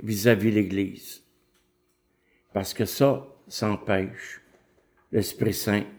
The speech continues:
d'agir dans nos cœurs, puis même dans nos groupes. L'adhésion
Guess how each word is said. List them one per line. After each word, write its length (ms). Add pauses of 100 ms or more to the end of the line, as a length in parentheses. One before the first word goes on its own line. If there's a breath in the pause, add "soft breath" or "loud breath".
(120)
d'agir 520
dans 140
nos 160
cœurs, 380 (840)
puis 120
même 300
dans 140
nos 200
groupes. 520 (960)
L'adhésion 960